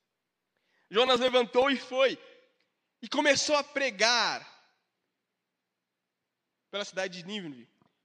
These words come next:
percorrendo o caminho de um dia, e a palavra diz que a mensagem de Jonas era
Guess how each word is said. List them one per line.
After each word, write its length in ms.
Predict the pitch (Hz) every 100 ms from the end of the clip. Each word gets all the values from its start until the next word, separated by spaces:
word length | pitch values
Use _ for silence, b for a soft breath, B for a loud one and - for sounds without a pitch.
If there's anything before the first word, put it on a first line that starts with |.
| _
percorrendo 840 | - 233 - 220 165 196 233 196 185
o 60 |
caminho 320 | 180 185 196
de 100 | 185
um 120 | 208 180
dia, 420 | 202 247 220 190 B B
e 60 | 208
a 60 | 226
palavra 280 | 247 262
diz 220 | 247 262 -
que 80 |
a 40 | 269
mensagem 340 | 269 254 285
de 120 | 240
Jonas 300 | 233 294 285
era 260 | 277 302 269